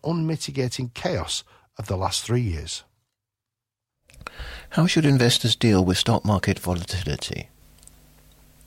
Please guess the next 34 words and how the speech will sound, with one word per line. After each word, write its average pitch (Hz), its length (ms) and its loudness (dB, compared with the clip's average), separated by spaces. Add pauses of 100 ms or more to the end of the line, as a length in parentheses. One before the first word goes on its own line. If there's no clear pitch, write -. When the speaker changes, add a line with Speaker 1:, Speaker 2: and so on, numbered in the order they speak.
(920)
Speaker 1:
Um, - 480 -6 (340)
big 262 160 -2
investment 202 460 -2
market 143 300 -2
swings 123 340 -2 (120)
are, 135 240 -4 (100)
are 185 200 -2
always 180 480 -2
difficult 95 420 -4
for - 120 -4
investors 101 480 -4
to 90 100 -10
cope 110 260 -2
with, 87 200 -10
especially - 640 -2
new 120 200 2
investors. 90 640 -6 (560)
There's, 269 300 -2
there's 202 240 -6
a 220 60 2
massive 214 500 -2
amount 143 380 0
of 104 100 -2
uncertainty 110 640 -2
right 90 220 -4
now 87 120 -8
because 151 300 -4
of 165 80 -2
interest 180 380 -4
rate 110 140 0
hikes, - 440 -6
increasing 110 540 -4
property - 380 -4
prices, 151 400 -8